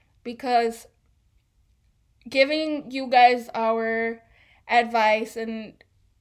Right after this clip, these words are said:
things that have happened to us, you guys should think, like, "Okay, she was in the hospital and only her family visited her, so at the end of the day, family is all you have." So yes, just sit back and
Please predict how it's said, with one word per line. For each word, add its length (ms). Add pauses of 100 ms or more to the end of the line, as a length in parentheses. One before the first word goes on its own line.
(420)
things 240
that 100
have 180
happened 380
to 160
us, 340
you 80
guys 200
should 260
think, 240
like, 200
"Okay, 420 (480)
she 180
was 180
in 100
the 80
hospital 640
and 180
only 200
her 120
family 440
visited 500
her, 320
so 560 (420)
at 180
the 60
end 160
of 80
the 80
day, 340
family 540
is 320
all 160
you 160
have." 380 (800)
So 140
yes, 480 (100)
just 280
sit 500
back 440 (120)
and 380